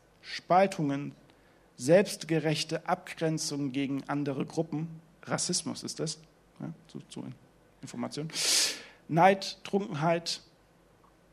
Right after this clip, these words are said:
ausschweifende Lebenswandel und dergleichen mehr. Ich wiederhole, was ich bereits gesagt habe, dass niemand, der ein solches Leben führt, das Reich Gottes erben wird.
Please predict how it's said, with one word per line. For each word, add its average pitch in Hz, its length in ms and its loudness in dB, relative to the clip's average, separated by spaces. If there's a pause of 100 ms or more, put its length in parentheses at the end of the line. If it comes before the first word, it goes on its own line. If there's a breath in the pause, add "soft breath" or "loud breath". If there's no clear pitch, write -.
(500)
ausschweifende 143 880 0
Lebenswandel 151 800 0 (580)
und - 300 -4
dergleichen 123 500 -4
mehr. 120 220 -4 (1300)
Ich 143 180 0
wiederhole, 202 640 6
was 165 160 4
ich - 140 -6
bereits 151 440 2
gesagt 123 500 -2
habe, 120 200 -8 (520 loud breath)
dass 156 200 2
niemand, 190 720 8
der 180 140 4
ein 160 180 4
solches 190 500 4
Leben 165 320 -2
führt, 143 380 -4
das - 160 -4
Reich 135 240 -2
Gottes 131 300 -2
erben 117 360 -8
wird. - 400 -14